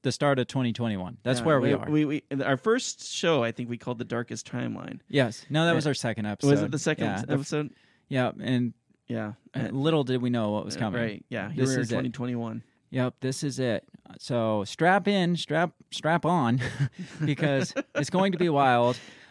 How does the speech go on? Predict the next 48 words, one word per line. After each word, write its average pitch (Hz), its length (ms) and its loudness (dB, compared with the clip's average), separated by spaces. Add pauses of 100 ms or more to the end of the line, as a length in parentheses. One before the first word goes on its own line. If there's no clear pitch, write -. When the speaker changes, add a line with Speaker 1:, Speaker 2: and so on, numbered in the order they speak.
(100)
Speaker 1:
Um, 139 200 2
like 165 200 2
I 175 80 2
said, 156 280 0
form 226 300 0
a 196 80 2
contingency 123 680 -4
plan, 120 420 -2
back 185 300 0
your 180 120 2
shit 120 200 -2
up. 110 260 -2 (120)
Speaker 2:
Yeah. 101 280 -6
Speaker 1:
Um, 123 520 -2 (240)
find 190 360 -2
some 196 120 2
of 170 60 -2
these 147 140 -4
alternate, 131 580 0
uh, 113 380 -2 (400)
platforms 131 640 0
to, 127 120 -2
Speaker 2:
Yeah. 107 240 -6
Speaker 1:
to 117 300 0
have 139 220 -2
your 135 100 2
voice 123 300 0
heard. 107 320 -2 (160)
Speaker 2:
And, 151 220 0
and 156 180 -2
find 196 240 -2
like-minded 127 500 0
people. - 460 -6
Speaker 1:
Yes. 127 320 0
Speaker 2:
Because 120 320 -2
that, 131 260 0
that's 147 260 0
where 139 160 2
you're 127 160 0
gonna 123 140 -4
find 117 380 -4
your, 110 240 -4
your 113 120 -6
voice 117 280 -4
and - 80 -8
your 107 100 -8
power. 98 380 -10
Speaker 1:
Right. 113 260 0